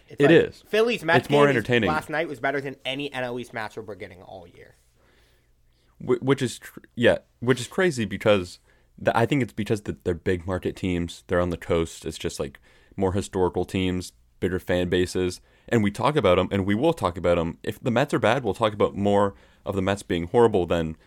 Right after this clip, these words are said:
Speaker 2: the Brewers being really good. That's just, like, how it works. But I, th-, this is definitely gonna affect next year when we do, like, our preseason <laughs> rankings. I'm just gonna be like, "Every N L East team is gonna be bad.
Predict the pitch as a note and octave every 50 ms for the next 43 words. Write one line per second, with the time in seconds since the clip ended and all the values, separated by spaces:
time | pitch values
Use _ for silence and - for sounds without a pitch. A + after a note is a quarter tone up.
0 | _ _ _ - F#2+ E2+ - G#2 G2+ G2 F#2 F2+ E2+ - F2+ E2+ E2 D#2+ D#2 D#2+
1 | - F#2 F#2 E2+ D#2+ D#2+ E2 G#2 F2+ C2+ - - D#2+ F2 - - F2+ - E2 D#2
2 | - F#2 E2+ D#2+ - - G2 F#2+ E2+ - - - - _ _ _ _ - - -
3 | F#2 E2 D#2 - - _ _ _ _ _ - - - - - G#2 - - - -
4 | - - A#2 A2+ B2+ C3+ A2+ G2+ A#2 A2+ A2+ - C3 C3+ B2+ C3 B2+ F2+ G2+ -
5 | - F#2 F2 F2 - - - - _ _ _ _ _ _ _ _ _ _ _ -
6 | G#2+ G2+ F#2+ F#2 - - - - G2+ G2 F#2 F#2 G2+ G2+ G#2 G2 G2 F#2+ F2+ G2
7 | F#2 F#2 F2+ - F2 E2 - - G2 F#2+ F2+ - G2 F#2 G2 F#2 E2 F#2 E2+ E2+
8 | F2 - F#2+ F#2 G2 G2 F2+ - E2+ F2 E2+ - - F2+ E2 E2+ F2 E2 D#2+ D#2
9 | D2 - _ _ _ _ _ _ _ _ _ _ _ _ _ _ _ _ - A2+
10 | A#2+ C3 B2 D3 D3 B2+ C3 A#2+ B2 A#2 G#2+ G2+ - - G#2 F2+ F2 - G2+ F#2
11 | F2 F2 D2 E2+ D2 C2+ C2+ -